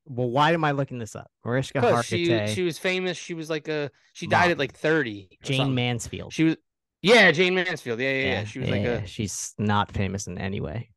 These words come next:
Speaker 1: for me.
Speaker 2: Yes, she is.
Speaker 1: I mean, give me one thing that Jane Mansfield's done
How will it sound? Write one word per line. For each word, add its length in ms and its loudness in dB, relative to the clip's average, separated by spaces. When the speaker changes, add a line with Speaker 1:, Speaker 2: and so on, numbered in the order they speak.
Speaker 1:
for 100 -10
me. 160 -10
Speaker 2:
Yes, 120 -4
she 160 -16
is. 480 -6
Speaker 1:
I 60 0
mean, 240 0
give 140 2
me 120 4
one 420 2
thing 260 0
that 120 -4
Jane 300 -4
Mansfield's 540 -8
done 160 -10